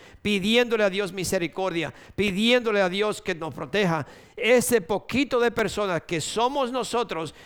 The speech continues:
y varios miles, porque sí hay miles de personas, tenemos todavía las oraciones de nosotros, todavía siguen manteniendo esta nación. Pero esta nación, mis hermanos, está al borde de caer.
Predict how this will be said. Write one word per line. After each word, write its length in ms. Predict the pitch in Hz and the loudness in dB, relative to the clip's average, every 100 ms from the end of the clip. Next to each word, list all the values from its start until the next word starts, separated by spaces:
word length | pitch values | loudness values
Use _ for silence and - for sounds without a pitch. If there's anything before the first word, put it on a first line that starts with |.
| - - | -18 -6
y 240 | 185 175 | -4 -4
varios 600 | 190 165 160 190 247 240 | -8 -10 2 4 6 2
miles, 480 | 196 214 254 190 143 | 0 2 2 2 0
porque 240 | - 175 165 | -4 -4 0
sí 120 | 220 | 0
hay 100 | 208 | 0
miles 220 | 208 190 | 0 -2
de 100 | 165 | -4
personas, 520 | 156 139 208 156 - - _ _ _ _ _ _ _ _ _ _ - | -6 -6 -6 -6 -10 -16 _ _ _ _ _ _ _ _ _ _ 0
tenemos 600 | 190 185 220 240 214 - | 0 4 2 2 -2 -2
todavía 800 | 202 185 180 240 254 190 185 175 | 0 2 2 2 4 4 4 2
las 260 | 170 156 | 0 0
oraciones 540 | 165 160 - 220 247 240 | 0 -2 -2 0 2 2
de 60 | |
nosotros, 560 | 220 196 202 202 196 170 - - | 2 -2 -4 -6 -8 -10 -18 -10
todavía 440 | - 185 180 202 190 | -2 0 2 2 2
siguen 420 | - 196 196 175 | 0 -4 -4 -4
manteniendo 500 | 165 143 160 156 151 | -6 -6 -6 -6 -8
esta 160 | 139 - | -8 -8
nación. 360 | 127 131 147 - _ _ _ - - | -8 -8 -12 -14 _ _ _ -20 -10
Pero 160 | - 170 | -2 0
esta 200 | 190 214 | 2 2
nación, 360 | 208 180 208 214 | 2 2 0 0
mis 140 | 190 | 0
hermanos, 360 | 185 185 202 190 | 2 2 0 -2
está 280 | - 196 196 | 2 4 6
al 160 | 185 | 4
borde 540 | 165 165 220 233 220 190 | 0 2 2 2 0 -2
de 100 | 180 | -2
caer. 460 | 170 196 170 - | 0 0 -4 -12